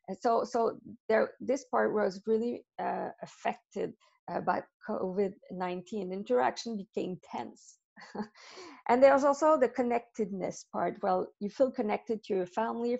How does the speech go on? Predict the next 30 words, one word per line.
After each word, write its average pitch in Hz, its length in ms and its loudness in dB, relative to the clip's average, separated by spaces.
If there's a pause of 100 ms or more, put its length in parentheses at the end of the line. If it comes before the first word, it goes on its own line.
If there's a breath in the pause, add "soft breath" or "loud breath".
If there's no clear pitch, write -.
friends, 208 300 -4
and 196 140 -6
acquaintances. - 840 -8
Well, - 180 0
if 220 200 -4
you 233 80 -6
see 240 400 -8
them 214 300 -2
last, 208 460 0
you 175 60 -8
talk - 320 -4
to 269 60 -6
them 233 280 -4
last, 196 340 -2 (200 soft breath)
you 185 60 -6
don't 208 200 -2
see 220 160 -6
them 202 180 -2
in 180 220 -8
person, 262 520 -2 (280 loud breath)
it's 202 160 -8
harder 214 380 0 (120)
to 196 180 -8 (280)
feel 208 260 0
connected 196 580 -6 (140)
to 180 260 0
other 190 200 0
human 185 420 -2
beings, 208 380 -4
especially 208 760 -2